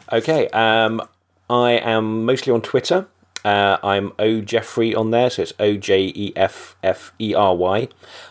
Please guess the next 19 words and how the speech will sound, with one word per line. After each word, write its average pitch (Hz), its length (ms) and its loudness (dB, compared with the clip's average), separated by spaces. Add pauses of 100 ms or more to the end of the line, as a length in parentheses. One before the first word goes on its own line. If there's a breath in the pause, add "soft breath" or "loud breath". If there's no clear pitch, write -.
(100)
uh, 92 360 4
which 92 280 -6
is, 92 240 -4
and 98 180 -4
the, 92 200 0
the 104 120 2
tag 110 400 -2
name, 95 300 -2 (100)
uh, 85 240 0
the 95 140 -4
Twitter 101 240 -4
name 95 340 0
is - 160 -4
Sinister - 360 -8
Beard, 76 400 -6 (520 loud breath)
um, 78 520 0 (100)
because 82 420 0
of 85 200 -2
my, 78 320 0